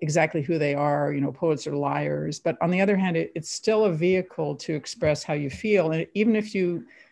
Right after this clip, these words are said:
you know, um, are invoicing somebody else. So another of my books was the, the voice of Margaret Mee, who is an Amazonian explorer and a brilliant, brilliant woman.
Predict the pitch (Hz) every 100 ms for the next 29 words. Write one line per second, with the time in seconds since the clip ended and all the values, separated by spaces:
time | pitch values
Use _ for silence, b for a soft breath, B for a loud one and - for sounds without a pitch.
0 | B 196 180 170 165 - - _ 170 160
1 | 156 160 160 160 170 147 175 190 - 165
2 | 147 165 147 151 143 156 143 - 165 151
3 | 151 165 180 175 151 156 143 151 - -
4 | 147 135 156 - 156 151 151 156 165 156
5 | 151 143 147 156 180 180 165 151 147 135
6 | - - 160 165 147 156 151 147 143 -
7 | - 156 151 139 139 139 143 156 156 160
8 | 151 156 151 156 151 156 160 156 151 151